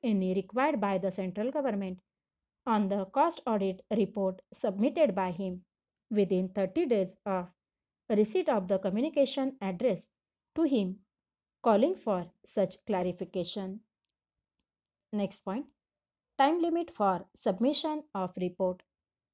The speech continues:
The cost auditor shall send his report referred in sub rule one of rule four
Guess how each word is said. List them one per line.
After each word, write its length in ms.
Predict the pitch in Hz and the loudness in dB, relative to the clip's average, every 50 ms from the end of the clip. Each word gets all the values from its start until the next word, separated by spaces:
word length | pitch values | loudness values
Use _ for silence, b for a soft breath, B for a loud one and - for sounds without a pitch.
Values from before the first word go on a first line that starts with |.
| _ _ _ _ _ - | _ _ _ _ _ -4
The 320 | 220 214 202 190 185 190 - - | 0 0 2 0 0 -4 -6 -4
cost 260 | - 247 262 262 - | -2 -2 -2 0 0
auditor 400 | 311 285 277 311 302 302 311 311 | 0 0 0 0 -2 0 -2 -2
shall 380 | 302 302 - - 202 185 185 196 - _ _ _ _ | -2 -4 -4 -4 -4 -2 -4 -6 -8 _ _ _ _
send 300 | - - - 277 330 359 - | -6 0 0 0 0 0 -2
his 220 | - 240 214 208 208 | 0 0 0 0 0
report 380 | 190 214 220 - 208 190 185 - _ _ _ _ _ _ _ _ _ _ _ - | -4 -4 -2 0 -2 -2 -2 -6 _ _ _ _ _ _ _ _ _ _ _ -2
referred 420 | - 226 214 208 214 330 370 349 - | 2 2 2 2 2 0 0 0 -2
in 180 | - 240 214 190 | -2 -2 -2 -2
sub 280 | 180 - 220 202 185 190 | -2 0 -2 -2 0 0
rule 220 | 190 185 185 185 185 - | 0 0 0 -2 -4 -6
one 400 | 202 180 214 220 208 208 214 - _ _ _ _ _ _ _ _ _ - | -2 0 0 0 0 -2 -8 -12 _ _ _ _ _ _ _ _ _ 2
of 240 | 254 320 370 - | 2 2 2 2
rule 260 | - 240 226 190 190 202 | 2 2 2 2 0 -2
four 400 | - - - 220 196 185 185 | -6 0 2 2 2 2 -2